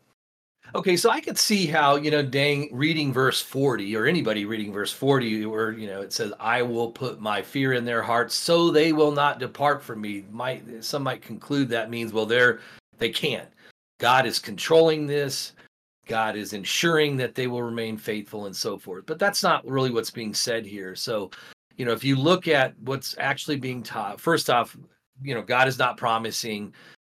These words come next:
to, quote unquote, keep true believers from turning away, as Dang mentions, but instead he is causing them to have fear. And when you look up that Hebrew word fear, it means reverence and being afraid. So it's kind of a combination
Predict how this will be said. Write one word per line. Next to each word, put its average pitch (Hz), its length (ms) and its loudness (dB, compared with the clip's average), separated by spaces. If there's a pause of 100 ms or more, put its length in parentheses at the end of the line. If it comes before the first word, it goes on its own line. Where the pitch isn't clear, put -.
(120)
to, - 160 -6
quote 135 260 4
unquote, 117 480 -2
keep 143 360 -8
true 135 260 -4
believers 113 560 -4
from 104 120 -10
turning 110 360 -6
away, 98 240 -4
as 90 120 -4
Dang 95 260 -8
mentions, 98 400 -10
but 113 140 -4
instead 117 800 0 (400)
he 185 220 0
is 156 140 4
causing 151 460 4
them 131 200 0
to 110 100 2
have 110 240 0
fear. 135 580 -4 (480)
And 117 140 -2
when 120 120 -2
you 135 80 0
look 190 220 6
up 185 140 2
that 139 180 0
Hebrew 135 360 -2
word 117 220 0
fear, 165 400 2
it 120 120 -2
means 127 320 -2
reverence 151 920 0
and 208 280 2
being 120 280 0
afraid. 92 540 -4
So 120 180 0
it's 113 120 0
kind 165 200 0
of 139 80 0
a 113 80 2
combination 131 1000 -2